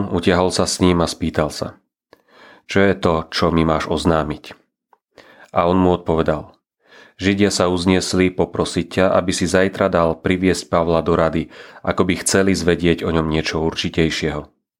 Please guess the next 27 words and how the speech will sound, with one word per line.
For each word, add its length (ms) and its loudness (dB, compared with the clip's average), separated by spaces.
Ale 200 2
ty 120 4
im 80 2
nepovoľ, 560 -2
lebo 160 2
viac 320 2
ako 160 0
štyridsať 640 0
z 80 -6
nich 240 0
mu 160 -6
strojí 320 -2
úklady 640 -2
a 120 -4
s 80 -10
kliatbou 400 4
sa 160 0
zaprisahali, 640 0
že 160 0
nebudú 400 0
ani 320 2
jesť, 320 0
ani 160 0
piť, 320 -2
dokiaľ 360 0
ho 80 0
nezabijú. 500 -2